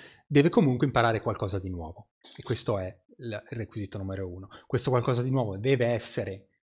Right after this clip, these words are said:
eh, riflettere lo stato dell'arte, deve riflettere quello che noi sappiamo a proposito del nucleo e arricchirlo,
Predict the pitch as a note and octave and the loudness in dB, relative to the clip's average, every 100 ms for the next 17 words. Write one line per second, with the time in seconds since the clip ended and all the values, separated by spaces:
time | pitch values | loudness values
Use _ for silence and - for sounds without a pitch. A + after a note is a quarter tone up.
0 | _ _ _ _ _ _ _ _ C3+ A2 | _ _ _ _ _ _ _ _ -6 -4
1 | G#2+ A#2+ D#3 C#3 - - F2+ F2 _ _ | -4 -2 0 -2 -4 -12 -12 -12 _ _
2 | _ - A#2 - A2 A2 G#2 A2 F2 G#2+ | _ -14 -8 -6 -6 -6 -6 -4 -6 -8
3 | F#3+ B2+ G#2 G#2 - B2+ - - F2+ E2+ | -8 -6 -8 -8 -4 -4 -4 -10 -12 -14
4 | _ _ _ _ _ _ _ - A#2 G#2+ | _ _ _ _ _ _ _ -6 -4 -4
5 | G#2+ A2 A#2 - - D#3 C3 - - A#2 | -8 -8 -10 -8 -4 -2 -2 -8 -12 -10
6 | A2 A#2 A#2+ - G#2 - C#3+ A#2+ G#2+ C3+ | -8 -8 -8 -10 -18 -14 -10 -8 -8 -10
7 | - B2+ G#2 D3 G#3 | -4 -4 0 0 -2